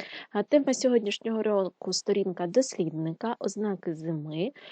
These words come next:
що розкаже тобі термометр, що таке лід та досвід з льоду. Усі сідайте тихо, діти, домовляємось не шуміти, руку гарно підіймати, на уроці не дрімати,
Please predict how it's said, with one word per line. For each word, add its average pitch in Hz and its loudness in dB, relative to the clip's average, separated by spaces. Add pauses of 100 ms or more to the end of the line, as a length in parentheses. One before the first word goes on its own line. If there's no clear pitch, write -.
(100)
що - 4
розкаже 196 2
тобі 170 -2
термометр, 247 -4
що 214 0
таке 170 -4
лід 139 -2 (100)
та 175 0
досвід 190 -4 (200)
з 156 -2
льоду. 131 -10 (840)
Усі - 0
сідайте 285 2
тихо, 277 0
діти, 156 -4 (160)
домовляємось 165 -2
не 165 -2
шуміти, 180 -2 (280)
руку 403 2
гарно 156 -2
підіймати, 226 -4 (100)
на 302 -2
уроці 196 2
не 165 0
дрімати, 165 -6